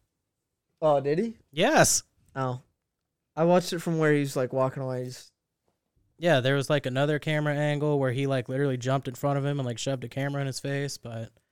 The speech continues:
Speaker 2: there's gonna be two sides to this
Speaker 1: Yeah,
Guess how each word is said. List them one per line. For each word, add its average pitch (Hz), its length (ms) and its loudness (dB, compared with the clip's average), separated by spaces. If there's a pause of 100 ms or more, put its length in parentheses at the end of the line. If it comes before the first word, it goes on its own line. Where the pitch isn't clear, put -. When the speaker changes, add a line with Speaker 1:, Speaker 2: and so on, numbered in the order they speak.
(400)
Speaker 2:
there's 123 160 -10
gonna 135 160 -2
be 120 120 -4
two 120 180 -6
sides 113 340 -6
to 123 60 -6
this - 240 -6 (640)
Speaker 1:
Yeah, 127 220 0